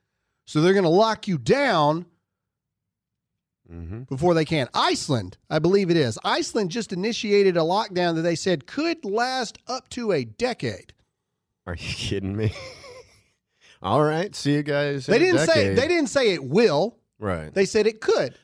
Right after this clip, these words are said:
Speaker 2: Well, Joe will say it'll last two weeks.
Speaker 1: Look, here's the thing. Uh, and, and this was a very good point brought by both Charlie and Dan Bongino that I hadn't thought about, but it's so prophetically prof-, like, profound, I have to bring it out here.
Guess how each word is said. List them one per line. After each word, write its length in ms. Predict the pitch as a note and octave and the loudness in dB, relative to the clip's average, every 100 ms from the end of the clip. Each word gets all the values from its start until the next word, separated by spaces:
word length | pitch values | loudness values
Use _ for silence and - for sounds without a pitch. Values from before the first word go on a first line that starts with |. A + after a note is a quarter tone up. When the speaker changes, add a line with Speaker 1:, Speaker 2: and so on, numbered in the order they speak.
| - | -4
Speaker 2:
Well, 140 | F3+ | -2
Joe 180 | D3+ G3+ | 2 4
will 140 | G3 D3 | 4 2
say 360 | D3+ C3 A2 A2 | 2 2 0 0
it'll 200 | A#2 A2+ | 2 2
last 260 | G#2 F#2+ | 0 -4
two 180 | - G2+ | -2 -2
weeks. 380 | F#2 F2 D2+ G#3 | 0 -2 -4 -2
Speaker 1:
Look, 260 | F4 A3+ G3+ | 0 0 0
here's 260 | E4 F4 | -2 -2
the 120 | E4+ | -4
thing. 340 | G#3 G#3 B2+ - _ _ _ G#3+ | -2 -4 -4 -8 _ _ _ 2
Uh, 320 | F#3+ F3+ E3+ D#3 - - | 4 4 2 -2 -10 -6
and, 220 | F#3+ F3 F3 | -2 -2 0
and 160 | E3+ | -2
this 220 | D#3+ C#4+ C4+ | -2 -4 -2
was 140 | F3+ | -2
a 40 | |
very 320 | C#3+ F#3 A#3 G3+ | 2 4 4 4
good 240 | F#3 C#3+ | 0 2
point 420 | F3 F3+ D#3+ C#3 | 2 2 -2 -2
brought 340 | D#3+ D#3+ D3+ C#3 | 2 4 2 0
by 160 | D3 | 0
both 240 | C#3 D#3+ - | 0 -2 -2
Charlie 480 | - E3+ D#3+ D3 D3+ | 0 2 2 0 -2
and 260 | F3 F3+ | -2 -2
Dan 220 | E3 D#3+ | 0 0
Bongino 640 | D3+ D3 B2+ C3 B2 G2+ G#2 _ _ _ _ _ | 0 0 -2 -4 -4 -6 -10 _ _ _ _ _
that 320 | C#3+ D#3+ D3+ - | -2 0 0 0
I 160 | F3+ G#3+ | 0 2
hadn't 300 | G#3 F#3 C#3+ | 2 0 0
thought 220 | E3 F3 | 2 2
about, 360 | F3+ G3+ G#3 D#3+ | 2 0 0 0
but 80 | |
it's 180 | D3 - | -2 -4
so 840 | - - B3 B3 B3+ B3+ C4 B3 - _ _ _ _ - | -10 -4 0 2 4 4 2 -4 -10 _ _ _ _ -4
prophetically 840 | G3+ F3 - G#3+ A3 A3 A3 G#3+ | -2 -2 0 0 2 0 -2 -2
prof-, 320 | - F3+ - - | -2 -4 -4 -12
like, 320 | D3+ D#3+ D3 | -4 -2 -2
profound, 560 | - C#3+ - F3 C#3 B2 | -4 -4 0 2 2 0
I 60 | A#2+ | 0
have 340 | G#2 D#3+ D3+ | 0 0 0
to 100 | - | -4
bring 240 | A#2+ C3 A2+ | -2 -2 -2
it 80 | G#2+ | -6
out 240 | F#2+ - | -8 -10
here. 260 | G#2 - | -12 -12